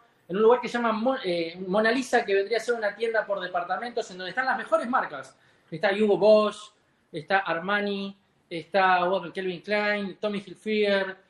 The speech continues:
Lacoste, eh, Carolina Herrera, las mejores marcas de todo. Eh, tam-, hay tienda en, que está en Mona Lisa, está Saks también que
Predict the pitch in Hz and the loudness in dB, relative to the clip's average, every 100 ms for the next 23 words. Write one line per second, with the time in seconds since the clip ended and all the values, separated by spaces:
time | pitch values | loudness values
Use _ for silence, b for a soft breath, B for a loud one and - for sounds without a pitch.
0 | - 170 170 214 208 208 - - _ 180 | -4 0 2 4 4 2 -4 -12 _ -8
1 | 175 175 165 160 165 156 - _ _ _ | -6 -4 -4 -4 -4 -6 -8 _ _ _
2 | 202 196 214 202 180 208 208 196 185 180 | -2 -2 0 -2 -2 -2 -2 0 0 -2
3 | 180 - _ _ 202 247 285 339 254 254 | -6 -16 _ _ -4 -2 0 0 2 2
4 | 254 254 247 - 190 277 294 269 262 302 | 2 -4 -6 -6 -6 -2 0 0 0 -4
5 | - _ 170 175 170 156 170 165 185 196 | -20 _ -12 -10 -6 -6 -6 -8 -8 -4
6 | 202 220 226 202 - 175 165 - 160 202 | -4 -2 -4 -4 -6 -8 -6 -8 -2 -2
7 | 208 226 254 - 240 - 190 - 240 247 | 0 -2 -4 0 0 0 -4 -2 0 0
8 | - - 170 202 202 | -12 -10 -8 -8 -6